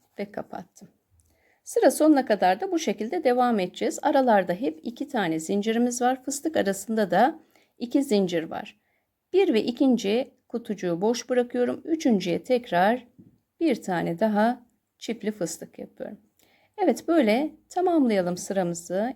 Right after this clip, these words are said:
İki, üç ve dört. Kapatıyorum. Arada bir, iki zincir.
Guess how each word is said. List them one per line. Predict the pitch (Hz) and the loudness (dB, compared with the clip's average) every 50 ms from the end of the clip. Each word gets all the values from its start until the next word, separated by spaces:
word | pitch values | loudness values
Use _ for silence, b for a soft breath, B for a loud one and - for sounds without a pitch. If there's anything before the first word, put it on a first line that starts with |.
| - - | -10 -14
İki, | 208 - _ - - 190 185 190 214 247 262 - _ _ _ _ _ _ _ _ _ _ _ _ _ _ _ _ _ _ | -14 -16 _ -10 -6 -2 -2 0 -2 -2 -4 -8 _ _ _ _ _ _ _ _ _ _ _ _ _ _ _ _ _ _
üç | - 220 220 240 254 - - - - - _ _ _ _ _ _ _ _ _ _ _ _ _ _ _ _ _ | -8 -6 -6 -6 -6 -10 -14 -16 -16 -18 _ _ _ _ _ _ _ _ _ _ _ _ _ _ _ _ _
ve | 233 220 214 208 214 | -4 -4 -4 -2 -2
dört. | - 117 - - _ _ _ _ _ _ _ _ _ _ _ _ _ _ _ _ _ _ _ _ | -6 -6 -6 -8 _ _ _ _ _ _ _ _ _ _ _ _ _ _ _ _ _ _ _ _
Kapatıyorum. | - 339 330 - 202 190 - - - 185 180 175 175 180 180 196 214 247 254 - - _ _ _ _ _ _ _ _ _ _ _ _ _ _ _ _ _ _ _ _ _ _ _ _ _ _ _ _ _ _ _ _ _ _ _ _ _ _ _ _ _ _ _ _ _ _ _ _ _ - | -8 -8 -4 -4 -6 -6 -6 -8 -4 -2 0 0 0 0 0 0 0 -2 -2 -6 -14 _ _ _ _ _ _ _ _ _ _ _ _ _ _ _ _ _ _ _ _ _ _ _ _ _ _ _ _ _ _ _ _ _ _ _ _ _ _ _ _ _ _ _ _ _ _ _ _ _ -2
Arada | - 262 247 226 190 - 180 175 180 - _ _ | 2 4 4 4 2 2 0 -2 -2 -4 _ _
bir, | 208 214 226 233 262 262 262 - - _ _ _ _ _ _ _ _ _ | -4 -2 -2 -2 -2 -4 -6 -10 -18 _ _ _ _ _ _ _ _ _
iki | - - _ 240 233 | -20 -12 _ -8 -8
zincir. | 226 - 247 240 240 233 240 240 240 240 240 - _ | -4 0 2 2 2 2 2 0 0 0 -2 -8 _